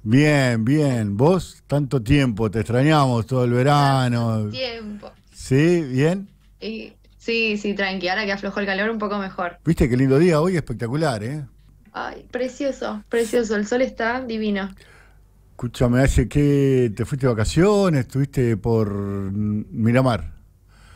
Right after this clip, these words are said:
Speaker 2: <laughs> No, no me fui a ningún lado.
Speaker 1: Ah.
Speaker 2: Em, no, me quedé acá. Armé la pelopincho en casa y
Speaker 1: Bien,
Speaker 2: la
Speaker 1: bien ahí.
Speaker 2: pelopincho y aire acondicionado. Así
Speaker 1: Bárbaro.
Speaker 2: sobreviví todo enero. <laughs>
Speaker 1: Sé que seguramente tendrás un tema para charlar, pero te hago dos, tres preguntas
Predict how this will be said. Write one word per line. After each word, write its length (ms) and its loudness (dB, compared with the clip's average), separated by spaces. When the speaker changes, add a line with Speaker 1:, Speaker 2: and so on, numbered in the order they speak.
Speaker 2:
<laughs> 80 -4
No, 400 -2
no 140 -8
me 140 -6
fui 100 -4
a 60 -4
ningún 340 -8
lado. 460 -2
Speaker 1:
Ah. 400 0
Speaker 2:
Em, 320 -12
no, 240 -4
me 160 -6
quedé 160 0
acá. 340 -4
Armé 200 -4
la 120 -2
pelopincho 440 -6
en 80 -6
casa 480 -6
y 80 -4
Speaker 1:
Bien, 420 2
Speaker 2:
la 80 -8
Speaker 1:
bien 200 0
ahí. 120 0
Speaker 2:
pelopincho 320 -2
y 120 -2
aire 180 -4
acondicionado. 640 -10
Así 140 -4
Speaker 1:
Bárbaro. 240 4
Speaker 2:
sobreviví 480 -4
todo 160 -6
enero. 420 -6
<laughs> 460 -16
Speaker 1:
Sé 260 2
que 160 2
seguramente 560 2
tendrás 380 0
un 100 -2
tema 220 2
para 160 0
charlar, 280 0
pero 200 2
te 100 -2
hago 140 4
dos, 160 0
tres 140 -2
preguntas 1120 -4